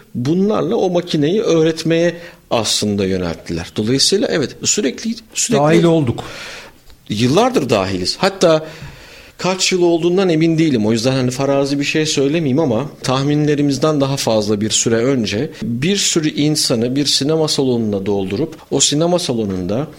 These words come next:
Speaker 1: hep aynı hareketleri yaptırmışlar. Tabii şimdi dinleyiciler bunu göremiyorlar ama örneğin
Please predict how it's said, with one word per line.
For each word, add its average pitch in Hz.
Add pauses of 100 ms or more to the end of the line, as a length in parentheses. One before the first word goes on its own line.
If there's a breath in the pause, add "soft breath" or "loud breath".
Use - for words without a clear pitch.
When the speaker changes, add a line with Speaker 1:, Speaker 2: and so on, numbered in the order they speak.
Speaker 1:
hep 196
aynı 185
hareketleri 110
yaptırmışlar. 90
Tabii 123
şimdi 131 (400 loud breath)
dinleyiciler 127
bunu 139
göremiyorlar 131
ama 135 (220 loud breath)
örneğin 135